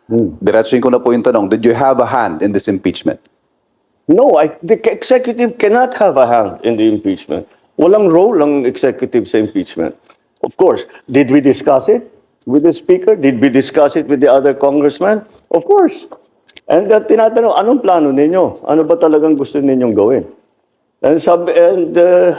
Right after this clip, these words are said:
Speaker 1: that's it. Well, nandito na ito eh. Hindi na namin maiwasan.
Speaker 2: But the conventional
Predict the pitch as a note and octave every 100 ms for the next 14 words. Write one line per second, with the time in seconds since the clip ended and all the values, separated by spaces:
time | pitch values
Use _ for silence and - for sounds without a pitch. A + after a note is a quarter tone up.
0 | - D3+ E3 D#3+ F#3+ F3 E3+ E3 F#3+ -
1 | - - - D#3 E3+ F#3+ F#3+ G#3 G#3+ -
2 | G#3 G2+ - D#3 E3+ F3 F3 E3+ F3 E3+
3 | - C#3+ A2+ - - - - - A#2 B2+
4 | C#3+ C3+ B2+ C#3 C#3 C3+